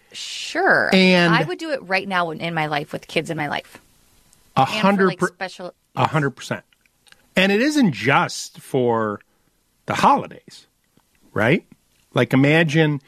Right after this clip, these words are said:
Speaker 2: so I'm thinking, uh, when, you know, our daughter Carmen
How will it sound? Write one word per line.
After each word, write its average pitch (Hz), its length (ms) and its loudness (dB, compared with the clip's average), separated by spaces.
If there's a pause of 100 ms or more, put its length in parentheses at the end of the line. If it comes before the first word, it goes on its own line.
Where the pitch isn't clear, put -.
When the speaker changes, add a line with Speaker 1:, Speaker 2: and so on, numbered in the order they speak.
(640)
Speaker 2:
so 165 220 4
I'm 247 260 4
thinking, 147 640 -2 (260)
uh, 117 340 0
when, 139 460 2
you 143 140 2
know, 135 240 4 (100)
our 151 140 4
daughter 156 280 4
Carmen 120 760 -2